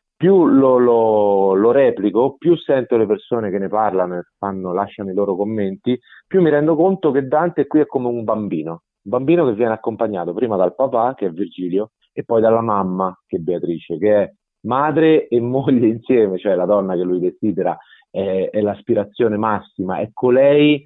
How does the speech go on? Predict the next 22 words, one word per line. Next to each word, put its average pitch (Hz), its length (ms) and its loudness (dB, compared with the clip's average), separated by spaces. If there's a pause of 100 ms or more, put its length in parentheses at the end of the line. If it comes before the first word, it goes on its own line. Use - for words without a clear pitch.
(280)
che 117 180 0
gli 113 200 2
permette 123 800 0
di 92 120 -2
scrivere 95 520 0
la 87 140 -2
commedia, 82 580 -4
è 82 60 -8
colei 120 360 0
che 107 100 0
lo 107 140 2
ispira, 107 800 0
la 90 120 -4
sua 113 200 -2
musa 139 360 2
ispiratrice. 113 600 0
Lui 120 120 2
fa 110 120 -2
sempre 117 300 -2
riferimento 98 540 -2
alle 92 180 0
muse, 98 420 -2